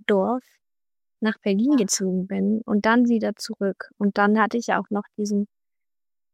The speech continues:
Speaker 1: krassen Lifestyle als Flugbegleiterin auf einmal. Und
Speaker 2: Ja.
Speaker 1: also die Freundschaften, die ich früher hatte, die existieren einfach nicht mehr, weil das einfach nicht mehr, das pa-, hat nicht mehr gepasst.
Speaker 2: Mhm.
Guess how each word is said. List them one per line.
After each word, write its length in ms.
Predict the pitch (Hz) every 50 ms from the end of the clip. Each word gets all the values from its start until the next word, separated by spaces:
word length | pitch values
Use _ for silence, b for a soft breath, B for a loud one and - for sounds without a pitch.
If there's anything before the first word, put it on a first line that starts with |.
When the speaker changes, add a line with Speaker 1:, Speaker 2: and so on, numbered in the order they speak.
| _ _ _ _
Speaker 1:
krassen 420 | - - - 233 247 - - 240 214
Lifestyle 720 | 202 202 208 214 233 262 - - - - 233 240 226 214
als 200 | - 220 - -
Flugbegleiterin 960 | - _ 262 269 - - 269 - 240 240 247 262 - - 254 - 240 254 254
auf 240 | 269 - 254 240 -
einmal. 520 | - - 226 247 247 247 247 254 247 - -
Und 340 | - - - 214 214 196 - - _
Speaker 2:
Ja. 180 | 190 196 185 - - _
Speaker 1:
also 260 | - - 214 190 202 202
die 180 | 196 - 202
Freundschaften, 720 | 208 - - 214 220 233 240 277 262 - - _ - 208 196
die 160 | - 202 196
ich 160 | 208 - - - - _ _
früher 300 | - 262 269 254 240 233
hatte, 300 | 233 214 214 - - 202
die 180 | - - 196
existieren 540 | 180 190 - - - - - - 208 196 190
einfach 360 | - - 202 - - - -
nicht 220 | - 196 - - -
mehr, 200 | 196 196 196 208
weil 120 | 202 196
das 180 | 190 196 - -
einfach 300 | - 196 208 - - - _
nicht 220 | - 208 - - -
mehr, 280 | 202 202 202 196 208 220 - _ _ _ _ _ _ _ _ _ _ _ _ _ _ _ _ _ _
das 120 | - 226 -
pa-, 260 | - - - 233 226 - _ - -
hat 180 | 220 247 254 -
nicht 180 | 254 - -
mehr 120 | 269 247 233
gepasst. 560 | 240 - - - 226 - - - - - - _ _ _ _ _ _
Speaker 2:
Mhm. 540 | 208 214 214 202 190 190 190 202 233 202